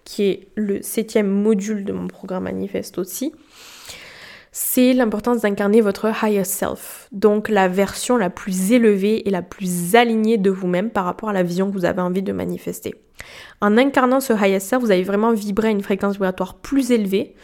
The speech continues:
ce qui va rendre votre énergie encore plus puissante et propice à l'attraction des expériences et des opportunités que vous avez envie de manifester.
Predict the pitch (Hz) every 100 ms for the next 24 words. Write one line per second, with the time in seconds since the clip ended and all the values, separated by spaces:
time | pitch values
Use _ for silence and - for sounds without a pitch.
0 | - - - - 220 220 214 208 214 202
1 | 185 - 202 190 196 185 185 - - 277
2 | 262 - 220 220 220 196 - - 269 269
3 | 247 226 - 190 190 190 220 202 180 180
4 | 190 190 196 - 190 185 - - 190 190
5 | 220 196 185 175 185 185 180 180 185 -
6 | 170 - -